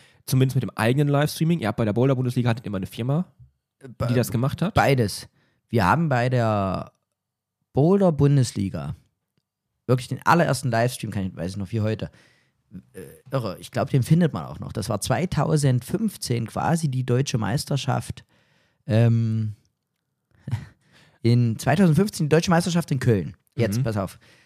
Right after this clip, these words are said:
Speaker 2: So ging's los. Ich muss mich da auch erstmal dran erinnern, wie, wie komme ich eigentlich auf die Idee, Livestreams zu machen? Und, äh, wer den anderen Podcast von uns, äh, beiden gehört hat, da hatte ich ja gesagt, vielleicht ist der Punkt der,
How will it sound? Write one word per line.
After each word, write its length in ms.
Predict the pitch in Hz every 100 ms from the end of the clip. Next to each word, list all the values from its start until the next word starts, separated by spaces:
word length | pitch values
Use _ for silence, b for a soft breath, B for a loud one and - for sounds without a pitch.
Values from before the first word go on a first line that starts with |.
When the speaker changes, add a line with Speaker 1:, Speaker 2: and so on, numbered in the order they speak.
| b
Speaker 2:
So 100 | 139
ging's 200 | 151 139
los. 240 | 143 120 -
Ich 240 | 120 - -
muss 140 | 117 110
mich 80 | -
da 100 | -
auch 100 | 104
erstmal 220 | - 117
dran 160 | 87
erinnern, 460 | 98 87 131 165 110
wie, 180 | 95 -
wie 140 | 76 -
komme 180 | 110 120
ich 100 | 120
eigentlich 200 | 107 107
auf 80 | 95
die 140 | 98
Idee, 180 | 82 95
Livestreams 560 | 76 101 139 - 98 -
zu 100 | 92
machen? 280 | 92 -
Und, 220 | 113 107 - b b b b
äh, 240 | 107 110
wer 160 | 104 120
den 120 | 120
anderen 380 | - 160 175 135
Podcast 440 | - 127 131 120
von 100 | 117
uns, 300 | 113 110 -
äh, 280 | - 98 101
beiden 300 | 98 90 110
gehört 320 | 110 104 117 110
hat, 140 | -
da 100 | 76
hatte 140 | 107
ich 80 | 127
ja 80 | 123
gesagt, 460 | 110 98 104 131 -
vielleicht 360 | 101 - 170
ist 220 | 202 -
der 80 | 117
Punkt 440 | - 165 208 156 127
der, 340 | 135 135